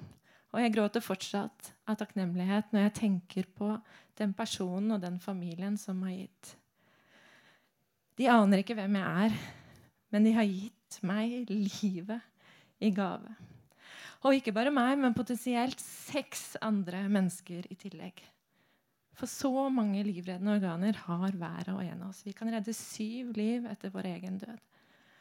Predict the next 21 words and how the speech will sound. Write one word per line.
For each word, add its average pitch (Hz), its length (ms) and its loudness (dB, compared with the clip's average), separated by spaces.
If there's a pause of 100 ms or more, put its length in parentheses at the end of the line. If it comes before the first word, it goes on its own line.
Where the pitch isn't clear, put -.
(640)
Jeg 262 100 4
gråter 269 320 6
også 247 320 2
når 247 140 6
jeg 233 80 0
tenker 208 180 2
på 233 80 6
vitenskapen 208 880 2
og 233 140 2
alle 190 100 -2
de 202 160 0
millioner 196 720 8
av 233 80 2
mennesker 208 400 -2
som 214 140 4
har 220 100 6
viet 190 320 2
livet 180 240 2
sitt 190 160 0
til 214 140 0
den, 233 160 0